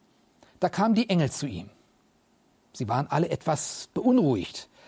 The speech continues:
„Ja, was passiert denn jetzt mit der Welt, wenn du nicht mehr da bist? Wer sorgt denn nun für alles?“ Jesus antwortete, „Dafür habe ich meine Jünger, die,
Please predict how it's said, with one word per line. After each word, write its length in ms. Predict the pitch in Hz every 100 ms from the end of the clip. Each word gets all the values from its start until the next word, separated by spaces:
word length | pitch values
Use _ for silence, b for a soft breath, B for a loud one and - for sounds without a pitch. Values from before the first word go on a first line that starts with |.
| B B B B
„Ja, 480 | 131 170 247 247 220
was 220 | 196 -
passiert 500 | - 165 - 254 -
denn 180 | 208 196
jetzt 380 | 180 - - 175
mit 160 | 180
der 220 | 170 147
Welt, 420 | 131 185 233 226 -
wenn 160 | 180
du 160 | 175 185
nicht 280 | 196 - -
mehr 140 | 175
da 220 | - 254
bist? 420 | 170 - - - - _ _ _ _ _ B B B B
Wer 280 | 156 185 -
sorgt 460 | 143 120 254 - 185
denn 160 | 139
nun 180 | 131 135
für 220 | - 143
alles?“ 420 | - - - - - _ _ _ _ _ _ _ _ _ _ _ _ _ _ _
Jesus 340 | 110 117 160 -
antwortete, 840 | 147 175 196 185 202 196 202 208 - _ b b b b b b
„Dafür 560 | - 131 120 - 214 165
habe 180 | 185 214
ich 140 | -
meine 180 | 202 214
Jünger, 420 | 214 254 135 104 - _ _ _ _ _ _ _
die, 300 | 143 160 214